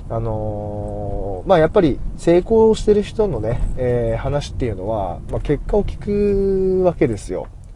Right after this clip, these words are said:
まあ、稼いだ結果ですね。うん。なので、その過程だったり、工程っていうのをね、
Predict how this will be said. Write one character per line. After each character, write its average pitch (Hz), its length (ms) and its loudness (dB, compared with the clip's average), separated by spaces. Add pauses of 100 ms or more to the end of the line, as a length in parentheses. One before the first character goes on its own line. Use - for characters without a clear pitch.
ま 113 60 -4
あ、 - 20 -16
稼 156 280 0
い - 20 -2
だ 90 80 -2
結 - 220 -6
果 113 140 0
で 107 60 -4
す - 100 -8
ね。 95 180 -8 (840)
う 127 60 -6
ん。 113 120 -4 (540)
な 156 100 2
の 143 80 2
で、 123 140 0
そ 165 100 -2
の 160 120 0
過 - 260 -8
程 175 380 6
だ 214 100 6
っ 214 60 0 (140)
た 143 120 6
り、 117 400 0
工 160 260 4
程 175 200 6
っ 170 40 2
て - 160 -4
い 196 40 2
う 170 40 0
の 127 100 -2
を 85 40 -6
ね、 107 180 -4